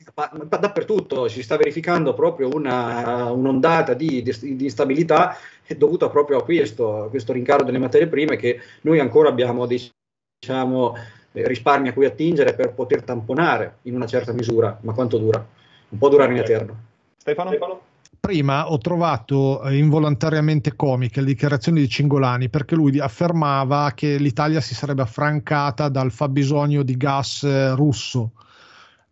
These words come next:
Speaker 3: Io, io non so in che prospettiva lui la legga questa, questa ipotesi, perché mi sembra molto lontana dalla realtà e molto scollegata dalla realtà. Di fatto non c'è modo di affrancarsi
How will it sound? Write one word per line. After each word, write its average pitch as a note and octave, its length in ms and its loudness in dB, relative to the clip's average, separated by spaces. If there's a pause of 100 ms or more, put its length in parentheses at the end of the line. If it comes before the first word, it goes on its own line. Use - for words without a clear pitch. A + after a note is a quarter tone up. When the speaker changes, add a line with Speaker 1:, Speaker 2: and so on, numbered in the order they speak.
(220)
Speaker 3:
Io, E3+ 300 0 (420)
io A3+ 200 2
non G#3 160 2
so G#3+ 160 -2
in A3+ 100 0
che G3 140 -2
prospettiva F#3+ 720 0
lui E3+ 160 4
la D#3+ 140 4
legga C3+ 600 2
questa, B2+ 920 0
questa D3 260 0
ipotesi, B2 640 0
perché D3+ 460 -2
mi D3+ 100 2
sembra C#3 360 0
molto D3 400 2
lontana C#3 440 0
dalla C3 280 0
realtà C3 400 0
e - 20 2
molto C#3 320 0
scollegata C3 580 0
dalla B2+ 260 0
realtà. B2 380 0
Di B2 120 0
fatto C#3+ 360 0
non D#3+ 320 4
c'è E3+ 200 0
modo D#3+ 380 2
di D3 100 2
affrancarsi C#3+ 800 -2